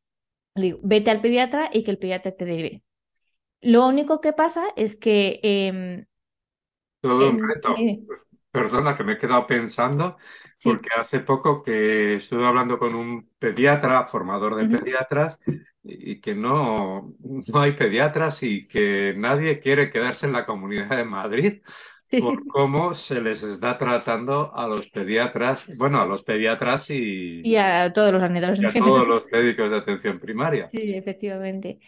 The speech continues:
Speaker 2: Pues va a ser
Speaker 1: Eh,
Speaker 2: difícil finalmente esa vía.
Speaker 1: Y además es que se ha enrocado todavía mucho más, porque antes de la pandemia, cualquier pediatra,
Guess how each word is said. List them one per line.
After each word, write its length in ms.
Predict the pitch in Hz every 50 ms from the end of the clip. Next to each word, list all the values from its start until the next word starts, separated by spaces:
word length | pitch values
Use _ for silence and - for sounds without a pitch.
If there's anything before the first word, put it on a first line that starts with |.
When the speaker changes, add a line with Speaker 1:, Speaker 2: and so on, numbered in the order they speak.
| - - -
Speaker 2:
Pues 180 | 151 107 107
va 100 | 113 120
a 40 | 135
ser 180 | 143 - 160 151
Speaker 1:
Eh, 60 | 147 139 120
Speaker 2:
difícil 580 | - - 156 151 - 143 107 92 90 101 - _
finalmente 640 | - 107 95 101 104 107 101 104 107 104 - 110 101
esa 240 | 101 - - 98 95
vía. 360 | 98 117 127 117 95 92 - _ 147 _ _ _ _ _ _ _ _ _ _ _ _ _ _ _ _ _ _ _ _
Speaker 1:
Y 200 | - 269 247 254
además 440 | 254 254 247 247 247 254 269 294 277
es 140 | 320 294 294
que 320 | - - 302 302 - - -
se 220 | 214 - - 254 233
ha 300 | 233 254 247 247 - _ -
enrocado 640 | 240 226 220 214 214 214 214 208 226 254 269 277
todavía 300 | 262 254 240 240 240 240
mucho 320 | 240 240 233 233 240 254 254
más, 240 | 302 381 392 302
porque 380 | - - 202 202 - 208 202 - -
antes 540 | 214 226 254 269 247 277 302 311 294 - _ _ _ _ _ _ _ -
de 160 | 208 220 233
la 160 | 254 254 254
pandemia, 580 | 269 262 262 269 269 262 262 254 262 294 320 - _ _ _ _ _ _
cualquier 380 | - 202 196 196 - 220 220 226
pediatra, 640 | 208 254 247 254 262 269 262 262 247 254 294 285 -